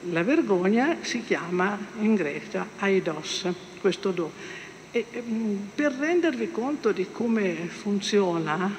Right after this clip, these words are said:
e com'è importante in Grecia, basta che voi pensiate alla,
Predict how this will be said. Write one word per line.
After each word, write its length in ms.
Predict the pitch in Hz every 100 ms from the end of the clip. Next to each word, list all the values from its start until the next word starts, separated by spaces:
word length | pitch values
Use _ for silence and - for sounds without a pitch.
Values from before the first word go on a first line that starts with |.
| -
e 100 | -
com'è 220 | - 165 190
importante 800 | 202 185 180 - 185 180 165 226
in 80 |
Grecia, 340 | 247 185 190 233
basta 320 | 185 165 226
che 120 | 214
voi 160 | 165 190
pensiate 720 | - 180 - 165 170 170 208
alla, 460 | - 165 156 165 160